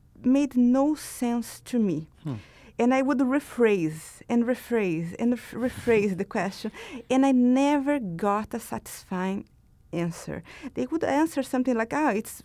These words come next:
Speaker 1: about m-, making use of what we have around. It's, uh, about, uh, the things that we have around."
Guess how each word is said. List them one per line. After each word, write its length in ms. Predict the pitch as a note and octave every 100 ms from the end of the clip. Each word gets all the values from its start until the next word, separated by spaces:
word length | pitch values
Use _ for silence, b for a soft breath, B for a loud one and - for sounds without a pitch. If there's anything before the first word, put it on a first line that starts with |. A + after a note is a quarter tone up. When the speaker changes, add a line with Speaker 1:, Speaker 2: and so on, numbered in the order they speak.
| -
Speaker 1:
about 460 | A3+ G#3 A#3+ B3
m-, 300 | G#3+ G3 G3+
making 360 | G3 A3+ G3+ F3+
use 320 | G3 B3 G3+
of 140 | F#3 F3 E3 E3+
what 160 | F#3+ -
we 80 | F#3
have 240 | E3 E3+
around. 680 | D#3+ D#3 D3+ F#3+ G#3+ G3 E3
It's, 220 | - E3
uh, 100 | E3+ F#3 E4 B -
about, 560 | F3 F3+ F#3 G3+ G3+
uh, 180 | F3+ D#3+
the 120 | E3
things 340 | F3 G3 G3 E3+
that 160 | F3+
we 100 | F3
have 240 | E3+ D#3+ E3+
around." 520 | D3+ D#3 F3+ G3+ F3+